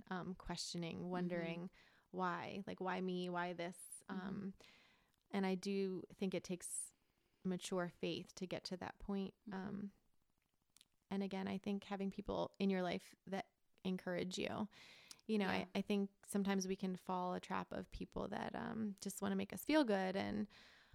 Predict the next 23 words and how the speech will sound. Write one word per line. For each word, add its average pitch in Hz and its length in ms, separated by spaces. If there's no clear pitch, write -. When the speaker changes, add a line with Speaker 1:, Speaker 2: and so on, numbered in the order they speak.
Speaker 1:
uh, - 60
those 196 240
earthly 196 300
ways 180 260
of 185 100
doing 185 300
so. - 480
And, 208 280
um, 214 440
I 208 100
really, 202 480
you 214 80
know, 208 80
I 196 60
think 208 260
it, 208 80
there's 185 300
just - 200
such - 220
power 185 300
in 185 100
surrounding 175 480
yourself 180 480